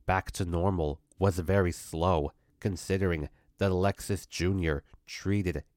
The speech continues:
it with a sacrilege that time was unlikely to reverse.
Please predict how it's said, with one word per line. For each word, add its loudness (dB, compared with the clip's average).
it -2
with 0
a 0
sacrilege -2
that -2
time -2
was 0
unlikely 0
to -2
reverse. -2